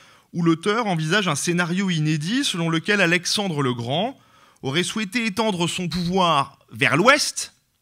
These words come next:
et non pas vers l'Orient. Il aurait conquis, euh, ch-, dans, dans ce, dans ce scénario, euh, de Tite-Live,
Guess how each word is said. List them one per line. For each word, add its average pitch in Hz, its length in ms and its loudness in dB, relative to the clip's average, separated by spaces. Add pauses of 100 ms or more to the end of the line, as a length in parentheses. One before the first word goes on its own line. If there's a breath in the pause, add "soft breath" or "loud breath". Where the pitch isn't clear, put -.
(240)
et 196 100 2
non 208 200 2
pas 254 240 4
vers 196 180 4
l'Orient. 170 460 2 (1400 loud breath)
Il 202 160 0
aurait 226 200 0
conquis, 226 720 -2 (260)
euh, 131 200 -4
ch-, - 420 -6
dans, 123 260 -8
dans 123 140 -6
ce, 131 180 -8
dans 120 200 -8
ce 127 140 -8
scénario, 143 640 -2
euh, 110 160 -6
de 117 100 -4
Tite-Live, 139 640 -4